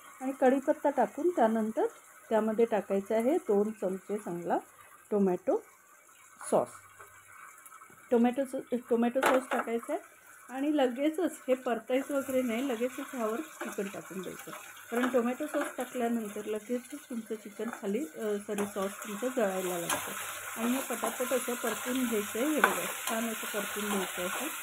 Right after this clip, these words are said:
जास्त काही करायला लागत नाही. तुमच्याकडे जर फ्राय पॅनमध्ये करत असाल ना, तर खूप छान पडते हे करायला. सॉस केलं की लगेच हे,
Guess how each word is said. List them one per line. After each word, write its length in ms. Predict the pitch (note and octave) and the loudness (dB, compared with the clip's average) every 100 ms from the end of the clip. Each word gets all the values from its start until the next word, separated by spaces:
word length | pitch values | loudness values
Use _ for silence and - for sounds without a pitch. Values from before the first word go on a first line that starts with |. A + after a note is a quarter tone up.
| - - - - - - - - - - - - - | -8 -8 -8 -8 -8 -8 -8 -8 -8 -6 -6 -4 0
जास्त 240 | A3+ G#3+ - | 0 0 -2
काही 200 | A#3 B3+ | -2 -2
करायला 440 | B3 A3 A3+ A#3+ | 0 0 0 0
लागत 260 | A#3+ A#3 A3+ - | 2 2 0 -2
नाही. 120 | A#3+ | -6
तुमच्याकडे 600 | A#3+ A3+ G#3 A3+ A#3+ A#3 | -4 -4 -4 -2 0 2
जर 160 | B3+ B3+ - - - - | 4 2 0 -8 -8 -2
फ्राय 180 | A#3 A3 | 2 2
पॅनमध्ये 420 | B3+ C#4+ C#4+ D4+ | 4 2 2 0
करत 320 | D4+ D4 D4 | 0 0 -2
असाल 200 | C#4 C#4 | -2 -2
ना, 160 | C#4+ D4 | 0 -2
तर 140 | E4+ | -4
खूप 260 | D#4 - C4+ - | -6 -8 -8 -6
छान 260 | A#3 A3 A#3 - - - - | -2 0 -2 -4 -8 -8 -4
पडते 280 | G#3 F3 F3+ | -2 0 -2
हे 120 | F#3+ | -4
करायला. 500 | F3+ F#3+ E3+ D#3+ E3 | -6 -4 -4 -4 -4
सॉस 360 | G3+ - A#3+ A#3 - | -6 -4 0 0 0
केलं 180 | B3 A3+ | 0 -2
की 260 | A3+ C#4 E4+ - - - - - - - - - - | -2 0 0 -2 -6 -6 -8 -8 -10 -14 -14 -12 0
लगेच 300 | A3 G#3+ A#3 - | 2 4 2 2
हे, 100 | A3+ | 0